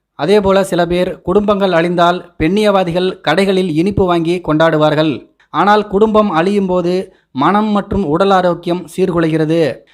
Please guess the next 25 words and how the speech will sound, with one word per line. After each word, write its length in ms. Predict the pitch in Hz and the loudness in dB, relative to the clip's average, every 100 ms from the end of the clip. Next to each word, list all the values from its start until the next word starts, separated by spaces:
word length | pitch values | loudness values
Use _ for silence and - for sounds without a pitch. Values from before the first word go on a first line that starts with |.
| - | -4
வெளியில் 320 | 165 220 226 | -2 0 0
சாப்பிடுவதால் 640 | 208 196 196 185 180 190 | 0 -2 0 0 2 0
உடல் 380 | 151 151 202 202 | 0 -2 -2 -2
கொழுப்பாக 600 | 175 190 196 170 160 175 | -2 -2 0 0 0 -2
மாறுகிறது. 840 | 151 151 151 151 147 165 135 - _ _ - | 0 0 0 -2 0 0 0 -4 _ _ -4
நோய் 260 | 160 214 | 2 2
தொற்று 320 | 214 196 214 214 | 2 0 0 -2
மற்றும் 320 | 196 196 175 | -2 -4 -4
தேவையற்ற 520 | 170 185 185 - 202 | -2 -2 -4 -4 -6
செலவுகளுக்கு 600 | 160 170 175 165 156 175 156 | -2 -2 -2 -4 -4 -6 -2
ஆளாகிறது. 760 | 143 156 156 151 151 160 127 - _ _ _ | 0 2 0 -2 0 0 -2 -6 _ _ _
எனவே, 360 | 151 170 202 208 | -4 0 0 0
சமையலறையில் 680 | - 202 208 208 196 190 190 | -2 -2 0 2 0 0 -4
சமைப்பது 480 | 170 180 202 196 | -4 -4 -2 -2
மட்டும் 340 | 185 180 190 190 | -2 -4 -6 -4
குடும்ப 300 | 175 190 190 | -4 -2 0
நலனுக்கு 440 | 175 170 170 170 | 0 0 -2 -4
காரணமல்ல, 680 | 151 160 170 160 156 156 180 - _ _ _ _ | -2 0 0 0 2 2 0 -4 _ _ _ _
உடல் 260 | 156 175 202 | -2 2 4
ஆரோக்கியம் 520 | 190 190 180 185 196 | 4 2 0 -2 -2
மற்றும் 300 | 180 175 175 | -4 -2 -4
மன 360 | 147 180 180 175 | -2 0 0 2
ஆரோக்கியமும் 540 | 180 170 165 165 170 160 | 0 -2 -2 -2 -2 -2
பொருளாதாரத்துக்கு 800 | 156 180 175 165 156 147 165 156 | 0 0 0 -4 -6 -4 -4 -2
இன்றியமையாதது. 1080 | 156 160 160 151 147 139 147 139 110 - | -2 0 0 2 0 0 2 0 -2 -12